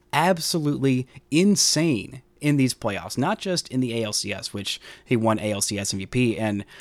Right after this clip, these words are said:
did it by a country mile, but he was sensational in every round. He homered in every round. He only played in three games in the World Series and left at, injured after the third game, unfortunately, but, you know, his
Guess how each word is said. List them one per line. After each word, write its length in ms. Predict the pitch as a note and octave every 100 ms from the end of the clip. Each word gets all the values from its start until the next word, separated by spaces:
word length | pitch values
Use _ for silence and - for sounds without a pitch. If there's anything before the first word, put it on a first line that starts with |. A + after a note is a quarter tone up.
| - - - -
did 120 | D3+
it 140 | C3 A2+
by 140 | A#2
a 60 | G#2+
country 320 | A2+ G#2 F#2+
mile, 380 | A2 B2 - - _
but 300 | C3 A#2+ - -
he 200 | A#2+ F#3
was 400 | F#3+ D3+ - -
sensational 840 | - C3+ - D3 C#3+ C#3+ - B2+ B2
in 120 | B2+
every 180 | B2+ C3
round. 360 | A#2+ B2 F2
He 100 | G#2+
homered 400 | A2 C#3 C#3+ A#2+ A2+ _ -
in 120 | B2
every 180 | A#2+ G#2+
round. 420 | A2+ A2+ F2 - -
He 140 | -
only 200 | B2 C#3+
played 340 | C3+ C#3 C#3 B2+
in 300 | A#2 A2 - _ _ -
three 220 | C3 B2+
games 320 | A2+ A#2+ A2+
in 40 |
the 60 | G#2+
World 220 | G2+ F#2
Series 460 | - F#3+ D3+ D3+ - - - - -
and 380 | - - A#2 A2+ A#2
left 260 | C3 B2+
at, 160 | B2+ -
injured 400 | B2+ D3+ A#2+ A2
after 540 | A2+ A2+ - A2 G#2 G2+ -
the 80 | A2+
third 240 | A#2+ A2
game, 280 | G2+ A2 A#2
unfortunately, 760 | G2+ - D#3 - B2 G#2 A2+ -
but, 160 | G2+ - -
you 80 | G#2
know, 80 | G2+ - _ _
his 440 | - C3+ C3 -